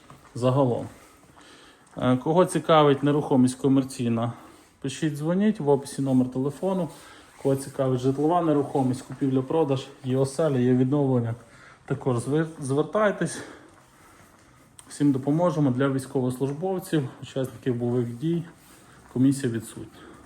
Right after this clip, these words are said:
Всім бажаю гарного дня, Божого благословення, чудового настрою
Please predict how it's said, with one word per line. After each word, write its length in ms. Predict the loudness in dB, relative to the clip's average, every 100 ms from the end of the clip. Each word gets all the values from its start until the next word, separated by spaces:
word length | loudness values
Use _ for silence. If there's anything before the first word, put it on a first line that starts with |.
| -12
Всім 180 | -4
бажаю 300 | -2 2 2
гарного 320 | 2 0 0 2
дня, 220 | 2 2
Божого 380 | 0 -2 0 0
благословення, 720 | 2 0 0 4 6 6 2 -2 -8 -10 -4 -2 -2 2
чудового 480 | 6 8 10 10 8
настрою 680 | 6 6 4 4 6 6